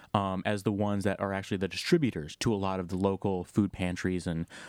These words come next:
uh, churches and all that who give out the food on the front lines. So, you know, here in Atlanta, we have the Atlanta Community Food Bank, which is a terrific organization, working with other Feeding America food banks and their network, um, that were larger organizations. Uh, you ba-, basically partnering with them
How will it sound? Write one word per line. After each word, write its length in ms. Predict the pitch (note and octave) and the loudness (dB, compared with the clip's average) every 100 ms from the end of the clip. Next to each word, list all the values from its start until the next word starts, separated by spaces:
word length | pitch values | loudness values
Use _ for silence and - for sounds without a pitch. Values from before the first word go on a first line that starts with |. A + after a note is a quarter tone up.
| - | -2
uh, 180 | G2 | -2
churches 400 | F2+ - G2 G2+ | 0 -2 -2 0
and 100 | G2 | -2
all 100 | F2+ | 0
that 160 | F2 F2 | -2 -2
who 140 | G#2 | -2
give 200 | F2+ G#2 F#2+ | 2 0 0
out 120 | F2 | -6
the 80 | F2 | -2
food 240 | - F#2+ | 0 2
on 100 | F2+ | 0
the 60 | E2+ | -2
front 240 | - F#2+ | -4 -4
lines. 440 | F#2 F2+ E2+ D2 - | -2 -2 -2 -6 -10
So, 320 | - - F2 E2+ | -4 -2 -2 -2
you 80 | D#2 | -6
know, 60 | |
here 180 | - G2+ | -2 -2
in 80 | F2 | -2
Atlanta, 440 | E2+ G#2 G#2 G2 - - - - | -2 -2 0 -4 -6 -14 -10 -2
we 60 | |
have 60 | F2+ | -2
the 80 | F2 | 0
Atlanta 280 | F2+ G2+ | 0 -2
Community 340 | F2+ - A2+ A#2 | -2 0 2 2
Food 220 | - A2+ | 2 2
Bank, 240 | G#2+ G#2+ | 2 0
which 80 | F#2+ | -2
is 100 | F2+ | -4
a 60 | E2+ | -6
terrific 360 | - G#2 G#2 | 0 0 0
organization, 800 | G#2 G2+ G2 F#2+ F#2+ F#2+ G2 F2+ F2+ - - - | -2 0 0 0 0 0 -2 -2 -4 -10 -8 2
working 260 | A2+ G#2+ | 2 2
with 120 | G2+ G2 | 0 2
other 280 | A2+ G2+ | 0 0
Feeding 320 | F#2+ - A2 G2 | 0 2 2 2
America 380 | G2+ B2 - | 2 0 -2
food 220 | G#2 G#2+ F#2 | 0 0 2
banks 280 | F#2+ F#2 - | 0 -2 -2
and 140 | F2 | 2
their 160 | G#2+ C3 | 2 2
network, 560 | G#2 F#2+ F#2+ F2+ - - | -2 -2 -2 -2 -6 -6
um, 240 | G#2 F#2 | -2 0
that 120 | F2+ F#2 | 0 2
were 240 | G#2+ D3+ | 2 2
larger 320 | A#2 G2 F#2 | 2 0 -2
organizations. 800 | G2 F#2+ F#2 F2 F2+ - F2 E2 - - - - | -2 -2 0 0 0 0 -2 -2 -8 -16 -18 -6
Uh, 280 | G#2 F2+ F2+ - - | -2 0 -2 -6 -4
you 140 | A#2 G2+ | 0 2
ba-, 220 | G2 A2 G#2+ | 2 0 0
basically 340 | A#2 G#2+ - G2 | 2 2 2 -4
partnering 360 | - G#2+ F#2+ | 0 -2 0
with 220 | F2+ E2+ F2+ | -2 0 2
them 360 | G#2+ F#2+ E2 | 2 2 -4